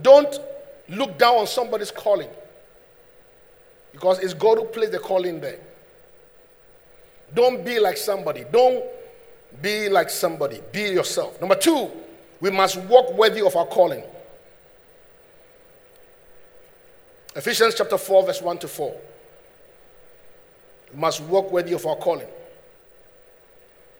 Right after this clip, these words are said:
"I, therefore, a prisoner of the Lord, beseech you to walk worthy of the calling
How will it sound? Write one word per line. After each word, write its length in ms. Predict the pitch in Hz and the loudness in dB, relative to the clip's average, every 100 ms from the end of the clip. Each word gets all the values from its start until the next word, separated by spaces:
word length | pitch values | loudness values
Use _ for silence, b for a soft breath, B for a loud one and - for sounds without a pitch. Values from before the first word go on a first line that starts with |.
| _ - - - | _ -20 -6 2
"I, 300 | 262 302 294 | 6 6 6
therefore, 1000 | - 247 - 220 196 165 180 - - - | 4 4 2 2 4 4 2 0 -8 -12
a 40 | |
prisoner 500 | - 214 240 226 240 - | -10 -6 -6 -2 -2 0
of 160 | 190 185 | 0 0
the 100 | 180 | 2
Lord, 460 | 185 175 - - - | 2 2 0 -8 -10
beseech 520 | 190 - 254 247 220 | -8 -6 -8 -8 -10
you 60 | 214 | -10
to 140 | 202 | -10
walk 380 | 190 208 220 220 | -4 0 0 0
worthy 400 | 196 208 208 180 | 0 0 0 -6
of 100 | 175 | -6
the 100 | 175 | -6
calling 600 | - 226 214 151 165 | -2 0 2 0 -8